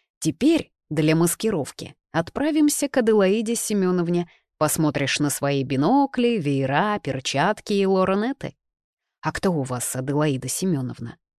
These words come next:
«Насчет должности ничего не скажу,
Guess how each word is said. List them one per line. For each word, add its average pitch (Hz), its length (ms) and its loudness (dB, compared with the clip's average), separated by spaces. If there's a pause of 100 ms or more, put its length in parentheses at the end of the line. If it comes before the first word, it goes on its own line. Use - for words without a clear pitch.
(320)
«Насчет 151 420 0
должности 151 640 0
ничего 147 440 -2
не 131 120 0
скажу, 226 520 -4